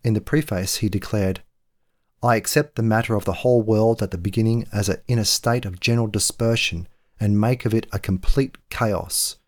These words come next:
I see this matter forming itself in accordance with the established laws of attraction,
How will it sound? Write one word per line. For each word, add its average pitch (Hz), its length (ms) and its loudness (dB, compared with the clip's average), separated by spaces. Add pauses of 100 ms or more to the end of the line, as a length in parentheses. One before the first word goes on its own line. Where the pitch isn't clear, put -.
(360)
I 101 80 0
see 143 300 4
this 120 260 0
matter 110 340 0
forming 110 500 0
itself 107 500 -2
in 110 140 0
accordance 104 560 0
with - 140 -4
the - 80 -2
established - 720 -2
laws 107 380 2
of 98 80 -2
attraction, 95 640 -4